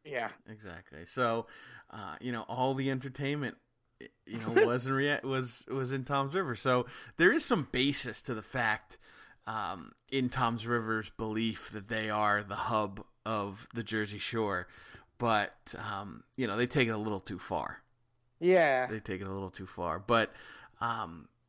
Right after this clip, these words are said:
Speaker 2: yeah, I was, uh, I was Yoda. I had a homemade Yoda costume. My mom made this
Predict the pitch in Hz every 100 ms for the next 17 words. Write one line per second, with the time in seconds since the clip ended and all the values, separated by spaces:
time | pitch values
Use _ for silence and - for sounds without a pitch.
0 | _ _ _ _ 139 165 170 - 120 123
1 | 120 117 117 113 - 123 120 120 127 143
2 | 185 - _ _ _ _ _ _ 120 123
3 | 147 143 147 143 135 143 143 - 107 101
4 | - 107 104 113 120 120 120 113 113 98
5 | 92 110 - -